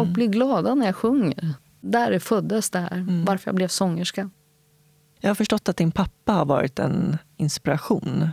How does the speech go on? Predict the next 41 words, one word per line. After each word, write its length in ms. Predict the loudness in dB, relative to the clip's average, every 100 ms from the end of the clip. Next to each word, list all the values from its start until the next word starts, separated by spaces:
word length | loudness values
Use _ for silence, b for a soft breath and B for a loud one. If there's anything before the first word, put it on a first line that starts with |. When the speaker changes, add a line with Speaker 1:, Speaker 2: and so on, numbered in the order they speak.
| -4
Speaker 1:
för 160 | -6
dig, 280 | -4 -4 -6
att 120 | -8
han 120 | -6 -4
har 60 |
varit 220 | -2 -4 -6
viktig. 480 | -10 -10 -8 -10 -4
Speaker 2:
Ja, 600 | 0 2 4 4 4 2
också 320 | -2 0 2 2
det 120 | 2
är 80 | 4
honom 400 | 4 4 4 2
som 180 | 2
människa. 560 | 2 2 2 0 0 0 0
Han 220 | 0 0
var 240 | 0 0 -2 -6 -8
absolut 320 | -6 -2 0
den 100 | 0
snällaste, 760 | 0 0 2 2 2 0 0 -2
godaste 560 | 0 0 0 -2 -2
människa 480 | -2 -2 -4 -4 -4
man 180 | -4 -4
kan 140 | -6
tänka 400 | -6 -6 -6 -8
sig. 320 | -10 -8 -8 -10 B B B B B
Och 180 | B -8
han, 300 | -2 0 2
eh, 200 | 2 0 -2 -4 _ b b b b b _ _
han 160 | -2 0
kom 260 | 2 2 2
ju 60 |
från 220 | 2 2
en 80 | 2
väldigt 240 | 2 0 -6
fattig 500 | -6 -6 _ -2 2
barndom, 680 | 2 2 2 2 2 2
liksom. 300 | 0 -4 -6 -6
Det 180 | -4 -4 -2
var 80 |
inte 420 | -2 -2 -4 -6 -4
lätt 520 | -2 -2 -2 -8